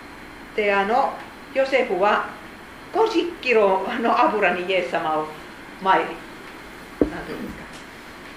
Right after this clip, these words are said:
か、油を塗ったんですね。五十キロもあったんですけれども、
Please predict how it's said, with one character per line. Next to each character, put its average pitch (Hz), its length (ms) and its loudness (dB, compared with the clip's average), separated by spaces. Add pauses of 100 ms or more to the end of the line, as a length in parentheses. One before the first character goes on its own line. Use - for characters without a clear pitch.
(140)
か、 180 60 -8
油 175 280 -4
を 160 120 -4 (1400)
塗 247 80 -2
っ 226 40 -2 (100)
た 160 80 -2
ん 151 80 -6
で - 80 -8
す - 80 -14
ね。 143 200 -8 (300)
五 381 140 4
十 320 220 0
キ 185 80 -2
ロ 175 100 4
も 175 140 2
あ 170 60 0
っ 170 60 -6
た 151 120 -4
ん - 20 -8
で - 80 -6
す - 80 -10
け - 80 -10
れ - 80 -8
ど - 140 -10
も、 151 80 -10